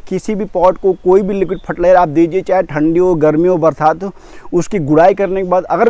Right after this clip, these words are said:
हो सके तो आप पूरी रात उसको छोड़ दीजिए, उसके बाद सुबह आप इसको liquid fertilizer दीजिए, उसका response बहुत बढ़िया आपको मिलेगा। दोस्तों अगर ये वीडियो अच्छा लगे तो वीडियो को लाइक करिए, लाइक तो शेयर कर देना भूलिए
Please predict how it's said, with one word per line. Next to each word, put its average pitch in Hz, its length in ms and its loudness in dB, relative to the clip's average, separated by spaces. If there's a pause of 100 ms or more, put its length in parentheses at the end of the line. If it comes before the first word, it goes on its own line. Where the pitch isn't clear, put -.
हो 165 220 0
सके 208 320 -4 (340)
तो 208 60 0
आप 202 180 0
पूरी 185 200 0
रात 190 200 0
उसको 185 200 -4
छोड़ 160 280 -2
दीजिए, 123 360 -6 (760)
उसके 170 320 -4
बाद 214 180 -2
सुबह 175 320 0
आप 190 160 2
इसको 190 200 -2
liquid 170 200 -2
fertilizer 180 320 0
दीजिए, 175 260 -4
उसका 196 360 0
response 208 560 -4 (320)
बहुत 175 340 2
बढ़िया 165 320 4
आपको 151 340 -4 (300)
मिलेगा। 127 400 -2 (440)
दोस्तों 214 280 2
अगर 247 140 2
ये 233 60 0
वीडियो 226 240 2
अच्छा 233 140 -2
लगे 226 100 0
तो 196 60 -4
वीडियो 214 180 0
को 202 120 -2
लाइक 185 240 0
करिए, 214 200 2
लाइक 196 160 0
तो 208 120 -2
शेयर 190 180 -6
कर 196 80 0
देना 185 220 -2
भूलिए 208 320 -2